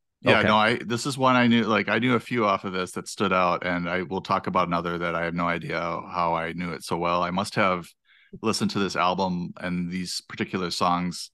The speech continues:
Speaker 1: you know, stuck out more.
Speaker 2: Yeah.
Speaker 1: But this is one that, you know, th-, this is the second most streamed song on the album, and I think it's a, you know, Petty fan favorite.
Speaker 2: Yeah.
Speaker 1: Um,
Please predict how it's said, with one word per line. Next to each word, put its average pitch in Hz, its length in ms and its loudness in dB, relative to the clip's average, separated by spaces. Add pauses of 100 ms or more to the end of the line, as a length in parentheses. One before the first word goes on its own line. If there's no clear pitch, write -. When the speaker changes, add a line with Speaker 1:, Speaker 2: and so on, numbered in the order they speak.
(320)
Speaker 1:
you 78 120 -8
know, 87 120 -6
stuck - 300 -2
out 87 200 2
more. 85 400 -2
Speaker 2:
Yeah. 87 120 0 (260)
Speaker 1:
But 107 100 -4
this 143 180 2
is 156 100 0
one 113 240 4
that, 98 240 2 (540)
you 107 120 -6
know, 82 260 -4 (160)
th-, 104 140 -6
this 110 120 -4
is 104 140 -6
the 92 60 -6
second 90 320 -2
most 90 220 -4
streamed 87 520 -4 (200)
song 85 400 0
on 80 120 -6
the 80 100 -8
album, 82 520 -6
and 82 300 -8
I 80 40 -10
think - 160 -12
it's - 100 -10
a, - 60 -10 (100)
you 90 60 -10
know, 82 120 -8
Petty 85 500 -8 (140)
fan 85 320 -4
favorite. 101 420 0 (400)
Speaker 2:
Yeah. 78 120 -4 (100)
Speaker 1:
Um, 87 480 0